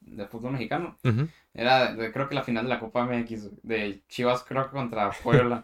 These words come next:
Speaker 2: <laughs> La hice en el cine.
Speaker 1: Pues yo la voy a Chivas y
Speaker 2: Sí.
Speaker 1: fui, la fui a ver con dos amigos y, y acá. Estuvo, estuvo curada, pero
Speaker 2: Ujú.
Speaker 1: no, nunca había ido a verlo.
Speaker 2: No, sí está curada la experiencia, o sea, obviamente está mejor verlo en tu casa, verlo
Speaker 1: Ujú.
Speaker 2: con amigos o así, porque allá es como que mucho ruido,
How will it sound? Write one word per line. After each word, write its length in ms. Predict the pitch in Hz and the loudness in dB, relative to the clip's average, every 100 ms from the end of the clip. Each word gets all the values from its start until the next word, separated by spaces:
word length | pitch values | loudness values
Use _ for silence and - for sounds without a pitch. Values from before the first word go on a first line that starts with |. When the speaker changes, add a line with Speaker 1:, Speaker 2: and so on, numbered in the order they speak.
| _ | _
Speaker 2:
<laughs> 100 | _ | _
La 120 | 127 | 8
hice 180 | 110 120 | 8 8
en 80 | 113 | 6
el 100 | 110 | 6
cine. 220 | 120 120 | 6 4
Speaker 1:
Pues 120 | 107 110 | 0 -2
yo 60 | |
la 80 | 113 | -2
voy 80 | 98 | -2
a 100 | 92 | -6
Chivas 440 | - 160 139 127 | 0 2 2 0
y 240 | 123 123 117 | 0 2 4
Speaker 2:
Sí. 140 | 101 | 4
Speaker 1:
fui, 80 | 131 | 4
la 140 | 139 131 | 2 2
fui 80 | |
a 40 | 127 | 0
ver 80 | 131 | 2
con 120 | 139 | 0
dos 160 | 143 | 0
amigos 360 | 139 156 160 143 | 0 0 0 -2
y, 320 | 117 110 101 _ _ - | -2 -4 -8 _ _ -12
y 40 | 107 | -8
acá. 200 | 107 101 | -6 -4
Estuvo, 200 | - 196 | 0 2
estuvo 240 | 196 240 | 2 2
curada, 340 | 170 127 117 - | 4 4 2 0
pero 400 | 123 117 107 - _ - | -2 0 -2 -8 _ -8
Speaker 2:
Ujú. 240 | 104 107 101 _ _ | -8 -8 -12 _ _
Speaker 1:
no, 140 | 120 123 | -8 -6
nunca 240 | 127 127 | -4 0
había 140 | 131 127 | 2 2
ido 140 | 127 | 0
a 40 | 120 | -2
verlo. 260 | 120 113 - _ _ _ _ _ - _ 135 | -4 -8 -14 _ _ _ _ _ -20 _ 4
Speaker 2:
No, 120 | 160 | 6
sí 60 | |
está 480 | 185 - 196 202 202 - | 6 8 10 12 8 10
curada 180 | 147 160 | 12 12
la 40 | |
experiencia, 360 | 175 127 127 131 | 10 6 6 6
o 20 | |
sea, 220 | 117 - _ _ _ | 6 4 _ _ _
obviamente 340 | 131 135 139 135 | 6 8 8 6
está 140 | 127 | 4
mejor 240 | 123 123 | 4 6
verlo 180 | 120 120 | 8 8
en 60 | 127 | 4
tu 120 | 104 | 4
casa, 380 | 113 117 113 - _ - | 4 4 0 -6 _ 4
verlo 220 | 113 117 | 8 8
Speaker 1:
Ujú. 80 | 135 | 8
Speaker 2:
con 120 | 113 | 8
amigos 400 | 107 110 120 113 | 8 8 8 6
o 20 | |
así, 240 | 104 127 - - - - - - | 2 2 0 -4 -18 -20 0 8
porque 300 | 143 135 139 | 8 10 10
allá 380 | 135 127 131 135 | 10 10 8 8
es 100 | - | 8
como 200 | 156 147 | 4 6
que 80 | |
mucho 340 | 127 123 117 127 | 6 6 6 8
ruido, 320 | 120 107 | 10 8